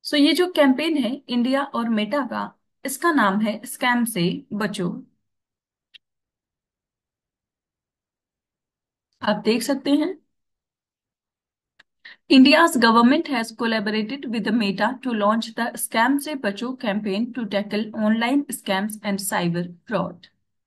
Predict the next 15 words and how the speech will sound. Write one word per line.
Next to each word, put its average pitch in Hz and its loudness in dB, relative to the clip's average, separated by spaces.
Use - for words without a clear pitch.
And 262 2
the 311 -2
campaign 320 0
was 349 -4
launched 254 2
in 247 -2
New 240 -4
Delhi 240 -4
by 226 -4
the 226 -6
Secretary 233 -6
of 240 -4
Information 254 -2
and 208 -2
Broadcasting, 214 -4